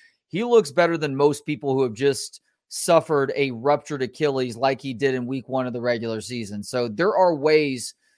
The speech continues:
to speed up the healing process, but it's still really difficult to get over the psychology of coming back from an injury. It's why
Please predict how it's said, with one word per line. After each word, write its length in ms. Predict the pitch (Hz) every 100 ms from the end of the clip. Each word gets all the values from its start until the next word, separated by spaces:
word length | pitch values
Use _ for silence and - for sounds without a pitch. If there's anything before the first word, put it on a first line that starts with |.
| _
to 160 | - 143
speed 400 | - - 175 156
up 220 | 151 -
the 80 | 127
healing 400 | 107 151 160 160
process, 720 | 175 165 170 180 170 175 - _ _ _
but 240 | 143 147 143
it's 320 | 165 135 - _ -
still 440 | - - 208 170
really 280 | 156 175 151
difficult 560 | 117 160 143 139 123
to 120 | - 120
get 260 | 147 151
over 280 | 160 147 135
the 120 | 135
psychology 720 | - 135 123 147 151 127 127 127
of 160 | 110
coming 300 | - 151 135
back 280 | 131 127 127
from 140 | 123
an 80 | 117
injury. 400 | 113 104 101 101
It's 160 | 113 -
why 480 | 143 143 143 139